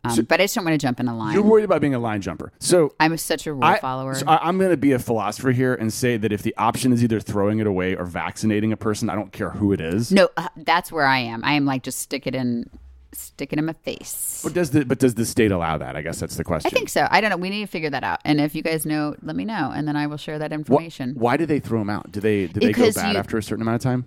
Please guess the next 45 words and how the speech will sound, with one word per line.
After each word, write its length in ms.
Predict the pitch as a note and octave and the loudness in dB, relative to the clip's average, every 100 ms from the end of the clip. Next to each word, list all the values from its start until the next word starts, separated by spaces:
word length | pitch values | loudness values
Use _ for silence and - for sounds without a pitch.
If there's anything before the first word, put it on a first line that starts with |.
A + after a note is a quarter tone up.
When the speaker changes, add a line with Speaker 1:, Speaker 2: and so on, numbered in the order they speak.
| _ | _
Speaker 1:
Right. 380 | D#3+ D#3+ C3+ - | -2 2 2 0
So 120 | - D3 | -6 -2
that 100 | D3+ | -2
you 100 | D#3+ | 0
have, 160 | E3 - | -2 0
they're 180 | D#3+ D#3 | -2 -2
like, 160 | D#3 - - | -4 -6 -6
there's 240 | D3 C#3 | -6 -4
a 20 | |
certain 240 | C#3 - C#3+ | -6 -4 -4
temperature 480 | D#3 C#3 C#3+ D#3+ D3+ | -4 -4 -4 -4 0
they 120 | D3 | 2
need 160 | C#3+ | 0
to 40 | C3+ | -2
be 140 | C#3 | -6
kept, 340 | - C#3 D#3 - | -2 -2 -2 -2
and 140 | C#3 | -2
in, 140 | B2+ B2+ | 0 -2
I 20 | C3 | -4
think 220 | D3+ D3+ | -4 -4
they're, 100 | D3+ | -2
like, 200 | C3+ - | -4 -4
defrost, 520 | C3 - G#2 C3 - | -8 -2 -2 -2 -2
and 100 | C3+ | 0
you 40 | C3+ | 0
have, 200 | C3+ C3 | -2 -4
you 200 | - B2+ | -6 -6
have 140 | B2+ | -6
to, 220 | B2 A2+ - - | -10 -10 -12 -6
you 140 | - B2+ | -2 -2
defrost 460 | A#2+ B2 A#2 - | -2 -2 -2 -4
chicken, 280 | A#2+ - B2+ | -8 -2 -2
you 60 | A#2 | -2
can't, 240 | A#2 - | -6 -6
like, 120 | A#2+ | -6
refreeze 500 | A2+ A2 - C3 C3 | -6 -6 -4 -4 -2
it. 180 | D3+ - C3 | -4 -4 0
It's 80 | |
like 100 | C#3 | 0
a 20 | C3+ | 2
Speaker 2:
That's, 440 | C#3+ C#3+ C#3+ - | 2 0 -2 0
oh, 80 | C3+ | 2
I 140 | C3 C3+ | 2 2
get 240 | C3+ C3 | 2 2
it. 160 | F2 | 0